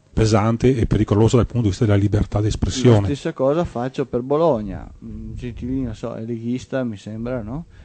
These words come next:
Speaker 2: E Bologna credo che sia D S, o roba, può darsi anche di qualche altro partito, ma non ha importanza. Mi si toglie la sala, è un luogo pubblico, si usano dei pretesti e faccio una denuncia.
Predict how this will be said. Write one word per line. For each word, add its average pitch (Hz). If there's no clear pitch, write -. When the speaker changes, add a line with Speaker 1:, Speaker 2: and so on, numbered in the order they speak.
Speaker 2:
E 110
Bologna 123
credo 117
che 104
sia 120
D 110
S, -
o 117
roba, 117
può -
darsi 165
anche 127
di 117
qualche 113
altro 110
partito, 110
ma 120
non 123
ha -
importanza. 113
Mi 131
si 127
toglie 123
la 139
sala, 120
è 120
un 123
luogo 120
pubblico, 131
si -
usano 127
dei 123
pretesti 127
e 127
faccio 110
una 110
denuncia. 98